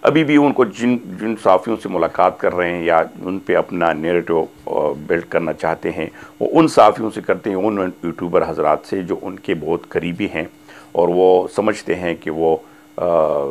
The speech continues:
मुझसे ज़्यादा बढ़ के फिर वो मेरी तारीफ़ें शुरू करेंगे और इस तरह के हालात। इन हालात में भी कि उनके पास number गेम नहीं है, उनके हजरात के आप तजिया देखेंगे तो आप हैरान रह जाएंगे कि खान साहब के साथ ऐसा कौन सा,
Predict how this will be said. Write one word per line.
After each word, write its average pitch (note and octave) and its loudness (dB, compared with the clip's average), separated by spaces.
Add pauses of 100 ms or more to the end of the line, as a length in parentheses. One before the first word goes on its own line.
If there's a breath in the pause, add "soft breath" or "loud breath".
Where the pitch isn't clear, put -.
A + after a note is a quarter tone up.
(180)
मुझसे E2+ -8
ज़्यादा G#2+ 4 (180)
बढ़ G#2+ 4
के A2 -4
फिर E2+ -4
वो D#2+ 0 (100)
मेरी E2+ -2
तारीफ़ें D#2+ -6
शुरू D#2+ -6
करेंगे D#2 -4
और D2 -2 (260)
इस - -12
तरह - -4
के - -12
हालात। D2 -2 (300 loud breath)
इन D3+ 4
हालात B2 6
में A2 -4
भी G2 -8
कि F#2 -12
उनके F#2 -10
पास F#2 0
number F#2 0
गेम F2 -4
नहीं F#2+ -4
है, F#2 -2
उनके E2+ -6
हजरात E2 -4
के E2+ -6 (340 loud breath)
आप - -4
तजिया E2 -4
देखेंगे D#2+ -8
तो - -4
आप D2+ 0
हैरान D#2+ -2
रह D#2 -4
जाएंगे D#2 -6
कि - -16
खान E2+ -6
साहब - -6
के - -20
साथ - -8
ऐसा D#2+ -6
कौन A#2+ 2
सा, G2 2